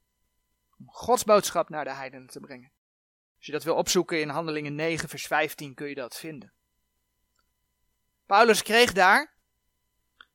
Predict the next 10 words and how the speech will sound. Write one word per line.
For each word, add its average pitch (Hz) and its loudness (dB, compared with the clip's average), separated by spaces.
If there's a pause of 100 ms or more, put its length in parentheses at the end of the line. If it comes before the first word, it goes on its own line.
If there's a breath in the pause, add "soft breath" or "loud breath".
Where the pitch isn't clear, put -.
(760)
van 214 0
de 208 4
Heere 196 2
God 233 2
kracht 233 4
voor. 220 -2 (920)
In 147 -14
één 165 -6
Korinthe 165 2
twee, 160 -2